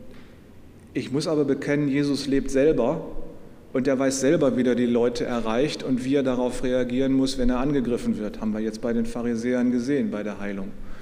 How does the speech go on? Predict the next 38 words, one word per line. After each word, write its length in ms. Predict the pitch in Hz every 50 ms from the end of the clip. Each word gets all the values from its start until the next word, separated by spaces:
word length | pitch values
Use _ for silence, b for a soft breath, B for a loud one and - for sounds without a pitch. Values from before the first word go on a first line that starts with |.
| B B
Er 80 | - 143
weiß 220 | 170 180 175 175
genau, 320 | - 151 139 139 147 151 143
wie 40 | 156
er 100 | 147 139
sich 140 | 139 131
selbst 240 | - 131 143 143 -
verteidigen 460 | - 131 117 - 123 117 117 117 110
muss. 160 | 117 117 110 -
Ich 160 | 196 - -
muss 160 | 127 117 117
ihn 140 | 123 113 107
nicht 140 | 104 - -
verteidigen. 500 | 104 101 - - 98 95 98 101 - - - B B B B B B B B B -
Was 160 | 131 120 123
mache 180 | 135 139 151 185
ich 100 | - -
da? 300 | - 202 214 233 226 B B B B B B B B B -
Nun 100 | 156 156
ja, 160 | 160 170 170
ich 100 | 170 165
erzähle, 400 | 165 165 160 - - 185 185 180
was 140 | 165 160 160
ich 120 | 160 156 -
mit 140 | 160 147
Jesus 300 | - 160 165 165 165 156
erlebt 400 | 127 143 135 131 139 139 - -
habe, 400 | 160 180 185 175 190 190 190 160 - - - - - - 117
egal 260 | 139 135 131 143 147
ob 120 | 151 147 -
die 80 | 147
Leute 240 | 131 135 139 143 139
mir 80 | 143 135
das 120 | 139 135
nun 140 | 131 139 131
glauben 360 | 123 131 127 139 143 147 143
oder 200 | 135 131 123 120
nicht. 300 | 117 131 175 196 - -